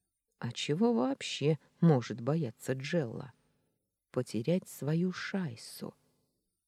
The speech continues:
Сейчас вечер или раннее утро? Осторожно вспоминаю события той жуткой ночи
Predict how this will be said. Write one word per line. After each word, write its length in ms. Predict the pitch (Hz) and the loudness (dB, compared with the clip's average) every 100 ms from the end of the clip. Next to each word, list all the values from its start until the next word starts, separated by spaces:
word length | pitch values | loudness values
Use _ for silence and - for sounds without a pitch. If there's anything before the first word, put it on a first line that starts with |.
| _ | _
Сейчас 560 | - - 123 - 127 - | -20 -8 -6 -4 -6 -2
вечер 440 | 143 302 - - - _ _ - | -2 -2 -4 -10 -12 _ _ 0
или 180 | 160 | 2
раннее 500 | 156 156 143 151 170 - | 4 2 2 2 0 -2
утро? 420 | 123 - - 131 _ _ _ _ _ _ - - | -6 -8 -12 -16 _ _ _ _ _ _ -18 0
Осторожно 720 | 156 - 156 185 214 180 143 | 0 2 2 6 6 8 4
вспоминаю 640 | - - 143 147 180 160 | 2 0 4 6 6 4
события 640 | 143 151 147 262 - 160 143 | 2 -2 0 0 2 2 2
той 260 | - 185 | 4 4
жуткой 460 | 175 156 - - 196 | 6 4 0 4 8
ночи 560 | 214 165 104 - - | 8 8 4 -2 -6